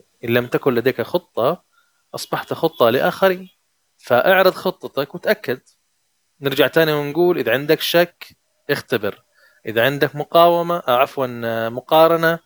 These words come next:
أك-، شوف المقارنة هذه بينك وبين الآخرين ولا بينك وبين نفسك.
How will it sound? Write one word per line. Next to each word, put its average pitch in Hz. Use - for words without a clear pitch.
أك-، -
شوف 160
المقارنة 139
هذه 131
بينك 147
وبين 143
الآخرين 143
ولا 165
بينك 147
وبين 117
نفسك. -